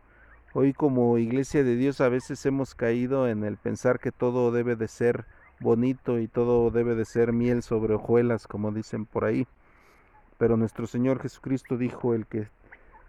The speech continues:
sea digno de mí, tome su cruz y sígame". Y dijo, "No he venido a poner paz, sino espada. Pondré enemistad entre el hermano y la hermana, entre el padre y el hijo,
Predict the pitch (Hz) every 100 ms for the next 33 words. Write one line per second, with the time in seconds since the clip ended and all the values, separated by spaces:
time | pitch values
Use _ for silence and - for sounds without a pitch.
0 | - _ - - 131 131 131 131 131 113
1 | 117 131 - 135 131 117 117 - 139 180
2 | - - - _ - 110 - 117 107 98
3 | 90 - - - - _ _ _ - 107
4 | 110 110 123 - 117 113 127 127 120 120
5 | 123 120 110 117 117 117 - 143 - -
6 | _ - 110 110 107 - 113 113 110 -
7 | _ _ - _ _ 117 113 113 117 123
8 | 120 110 107 - 117 123 127 113 107 107
9 | 107 104 104 107 110 117 117 110 107 107
10 | 107 120 135 135 110 - 101 113 113 117
11 | 104 107 120 131 147